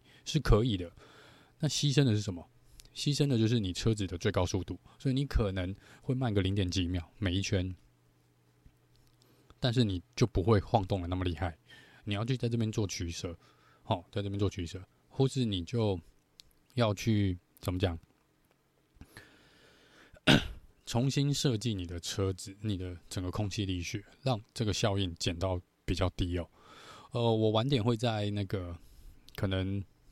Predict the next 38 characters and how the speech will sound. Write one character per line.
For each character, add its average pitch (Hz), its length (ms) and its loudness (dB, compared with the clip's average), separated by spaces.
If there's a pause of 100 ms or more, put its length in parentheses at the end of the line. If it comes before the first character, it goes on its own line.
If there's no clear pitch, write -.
(380)
社 123 240 4
团 95 180 2
跟 101 140 2
粉 95 180 0
丝 98 180 -6
这， 98 120 0 (120)
呃， 110 140 2
粉 92 180 -2
专 107 160 2
这 104 60 4
边 98 220 2 (300)
去 - 120 -4
po 101 240 2
一 - 20 2
个 98 100 0
图 87 300 -2
哦， 85 160 -8 (260)
你 104 100 -2
就 117 100 4
知 117 160 -4
道， 104 260 2 (300)
呃， 117 140 4
他 156 160 6
那 175 120 4
个 156 120 6
图 87 260 -2
是 95 360 0 (540)
去， 104 500 2 (1200)
去 - 180 2
量 98 280 2
说 104 200 2
这 104 140 0
个 98 100 2
臀 92 240 4
跳 101 220 4
的 92 100 0
这 95 140 0
个， 90 240 -2